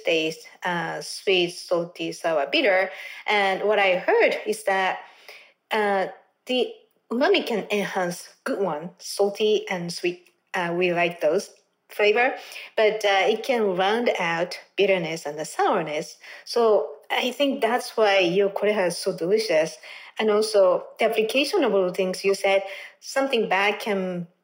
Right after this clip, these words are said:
be tastier because of koji. So I really think, uh, we should remember that element. And especially from now on, uh, everybody's talking, talking about sustainability. So koji has plenty of room, uh, place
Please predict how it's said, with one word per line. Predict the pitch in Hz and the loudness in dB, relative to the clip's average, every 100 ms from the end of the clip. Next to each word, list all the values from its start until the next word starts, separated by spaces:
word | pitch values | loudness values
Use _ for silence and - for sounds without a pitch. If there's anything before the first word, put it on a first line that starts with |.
| _ _ _ - | _ _ _ -8
be | 220 | -6
tastier | 226 247 254 180 156 160 | -2 -4 -2 0 2 2
because | 185 190 220 202 | 0 2 2 2
of | 185 - | 0 0
koji. | 262 269 269 - - | 2 2 2 -2 -4
So | - 196 | -2 0
I | 175 226 | 4 4
really | 240 220 | 4 4
think, | 214 190 180 175 | 2 2 0 0
uh, | 160 | 2
we | 185 | 2
should | 185 180 170 | 0 -2 -2
remember | 165 170 175 165 151 | -4 -4 -2 0 0
that | 151 156 - - | 2 0 -2 -2
element. | 185 170 160 175 196 - - - | -2 -2 -4 -8 -12 -16 -20 -6
And | 202 | 0
especially | 202 196 196 208 185 180 | 0 0 -2 -2 -4 -6
from | 175 170 165 | -6 -6 -6
now | 165 165 240 | -10 -2 0
on, | 277 214 220 - - - - | 2 0 -2 -10 -14 -14 -4
uh, | 202 185 175 170 - | -2 0 -2 -4 -4
everybody's | 208 208 196 | 2 2 2
talking, | 196 190 175 - | -2 -6 -10 -10
talking | - 196 180 | -4 -4 -2
about | 175 156 147 - - | -4 -2 -4 -6 -10
sustainability. | - 202 - 190 180 170 202 190 165 160 175 - - | -6 -6 -2 -2 -2 2 2 2 0 -2 -8 -18 -14
So | - | -10
koji | 185 - 247 - 185 | -2 2 2 2 0
has | 170 170 - | 0 -6 -8
plenty | - 190 190 202 185 170 | -8 -4 -2 0 0 0
of | 156 147 - | 0 -4 0
room, | 214 214 - | 2 2 0
uh, | 175 170 | -6 -6
place | - 247 233 | 0 2 2